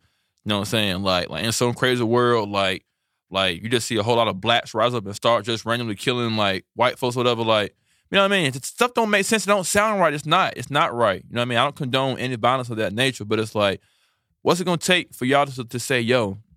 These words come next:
you know what I mean? The truth is, you know what I'm saying? Because of how I look,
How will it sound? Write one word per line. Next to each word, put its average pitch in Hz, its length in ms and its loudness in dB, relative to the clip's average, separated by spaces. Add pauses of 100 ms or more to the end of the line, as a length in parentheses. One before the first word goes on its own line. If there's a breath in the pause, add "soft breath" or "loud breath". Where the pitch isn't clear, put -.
(460)
you 110 80 -8
know 117 80 0
what 113 60 2
I - 20 -4
mean? 107 360 -4
The 107 100 -10
truth 147 320 0
is, 123 400 2 (460)
you - 40 -14
know 107 60 2
what 110 120 0
I'm 113 60 -2
saying? 98 100 -2
Because 113 220 0
of 110 80 0
how 117 260 2
I 127 40 -2
look, 107 340 -2